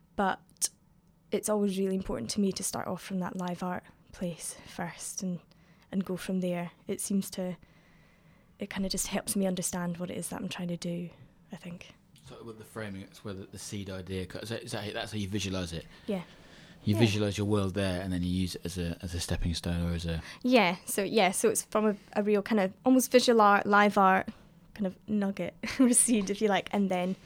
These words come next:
Speaker 1: making it bigger and growing it and stretching it into, fitting into more of a theatrical model with writing, text, yeah, then I'll
Speaker 2: Then
Speaker 1: bring
Speaker 2: you
Speaker 1: in
Speaker 2: just add
Speaker 1: text
Speaker 2: text.
Speaker 1: later, yeah.
Speaker 2: And bring in story as well?
Speaker 1: Yeah,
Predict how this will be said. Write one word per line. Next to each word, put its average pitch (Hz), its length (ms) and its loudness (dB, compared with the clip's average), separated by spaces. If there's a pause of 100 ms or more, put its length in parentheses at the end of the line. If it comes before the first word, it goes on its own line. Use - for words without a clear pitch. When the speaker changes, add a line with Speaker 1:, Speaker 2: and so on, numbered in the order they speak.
(480)
Speaker 1:
making 185 260 -4
it - 120 -8
bigger 185 240 -4
and 175 160 -6
growing 180 260 -4
it 170 80 -6
and 185 100 -6
stretching - 400 -6
it - 120 -8
into, 175 480 -8 (380)
fitting 180 240 -4
into 175 240 -8
more 175 180 -6
of 175 100 -8
a 180 60 -8
theatrical - 540 -12
model 170 380 -10 (540)
with 180 180 -8
writing, 175 500 -8 (220)
text, - 320 -4
yeah, 190 180 -4 (220)
then 202 200 0
I'll 185 100 2
Speaker 2:
Then - 60 -2
Speaker 1:
bring 185 120 0
Speaker 2:
you - 40 2
Speaker 1:
in 180 40 0
Speaker 2:
just - 100 -6
add 175 60 -2
Speaker 1:
text - 160 -6
Speaker 2:
text. 165 220 -4
Speaker 1:
later, 160 200 -6
yeah. 165 320 -6 (140)
Speaker 2:
And 104 100 -2
bring 98 200 0
in 95 140 0
story 98 400 0
as 95 120 -8
well? 113 260 -4
Speaker 1:
Yeah, 202 280 -2